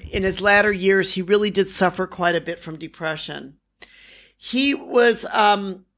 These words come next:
a contemporary of J M W Turner, who is also well known. Even despite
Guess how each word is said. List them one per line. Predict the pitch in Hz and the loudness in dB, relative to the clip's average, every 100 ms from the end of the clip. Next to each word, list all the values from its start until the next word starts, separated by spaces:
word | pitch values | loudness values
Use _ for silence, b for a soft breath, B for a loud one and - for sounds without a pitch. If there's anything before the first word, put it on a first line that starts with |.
| _ _ - - | _ _ -8 -2
a | 220 | 0
contemporary | 247 247 262 262 262 247 | 0 2 2 2 2 4
of | 208 165 | 2 0
J | - 214 214 | 0 2 4
M | 226 196 | 2 0
W | 202 180 185 | -2 -2 -4
Turner, | 180 - 220 233 240 247 | -8 -6 -4 -2 0 -2
who | 254 220 190 | -2 -2 -2
is | 170 | -2
also | 190 190 220 | -2 -2 -4
well | 185 185 185 | -2 -2 -2
known. | 180 175 170 175 180 - b b b b b _ | -2 -4 -4 -8 -12 -20 b b b b b _
Even | 320 339 370 | 2 4 4
despite | 359 - 262 214 208 | 0 0 4 4 2